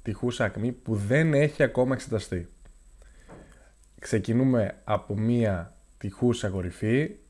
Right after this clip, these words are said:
σε μία οποιαδήποτε ακμή, που δεν έχει όμως εξεταστεί.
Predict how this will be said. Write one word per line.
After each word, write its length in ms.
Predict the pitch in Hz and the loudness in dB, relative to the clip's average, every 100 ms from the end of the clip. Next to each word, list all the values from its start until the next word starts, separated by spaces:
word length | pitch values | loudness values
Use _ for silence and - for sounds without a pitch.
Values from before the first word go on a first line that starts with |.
| - | -14
σε 180 | - | -6
μία 240 | 107 120 120 | -4 0 0
οποιαδήποτε 540 | 98 107 107 113 101 | 0 0 2 2 0
ακμή, 480 | 95 - 98 120 165 - _ - | -2 -2 -2 -2 -6 -12 _ -20
που 160 | - 110 | -8 -4
δεν 300 | 101 139 160 | 2 4 4
έχει 280 | 151 156 127 | 2 2 2
όμως 280 | 127 147 - | 2 2 -4
εξεταστεί. 600 | - - 104 - 90 | -6 -6 -6 -4 -6